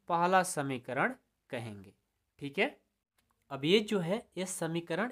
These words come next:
इसको हम सेकंड ले लेंगे, एक्स माइनस वाई बराबर चार, और ये हो गया समीकरण दो, ठीक है। अब हम क्या करेंगे, समीकरण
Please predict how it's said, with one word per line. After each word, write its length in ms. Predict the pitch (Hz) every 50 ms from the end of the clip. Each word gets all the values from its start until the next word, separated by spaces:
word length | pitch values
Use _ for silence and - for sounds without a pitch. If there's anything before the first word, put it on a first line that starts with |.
| -
इसको 280 | 165 - - - - 170
हम 160 | 160 190 233 240
सेकंड 500 | - - - 165 - - 175 151 135 117
ले 120 | 107 101
लेंगे, 380 | 95 95 92 95 95 95 95 - _ _ _ _ _ _ _ _ _ _ _ _ _ _ _ _ _ _ _ _ _ _
एक्स 580 | - 151 180 220 220 - - - - - - - _ _ _ -
माइनस 760 | 135 139 143 151 165 160 127 123 143 170 - - - - - _ _ _ _ _ _ _ _ _ _ 127
वाई 340 | 127 135 143 160 185 196 165
बराबर 540 | 139 131 120 113 110 107 110 123 151 214 - _ _ _ _ _ _ _ _ _ _
चार, 360 | - 139 127 120 120 156 208 - _ _ _ _ _ _ _ _ _ _ _ _ -
और 140 | 127 123 139
ये 120 | 175 202
हो 160 | 180 147 139 127
गया 180 | 127 135 151
समीकरण 760 | 151 - - - 135 135 139 135 123 - 110 107 120 143 202 214 - _ _ _ _ _ _ _ _
दो, 340 | 107 104 104 - 107 95 98 _ _ _ _ _ _ _ _ _ _ _ _ _ _
ठीक 140 | - 135 -
है। 80 | 151 165 - _ _ _ _ _ _ _ _ _ _ _ _ _ _ _ _ _ -
अब 160 | 180 208 202
हम 180 | 226 226 220 220
क्या 220 | - 180 160 151
करेंगे, 440 | 143 - 127 117 117 113 120 165 208 - _ _ _ _ _ _ _ _ _ _ -
समीकरण 720 | - - - 160 175 196 247 247 - - 156 147 175 196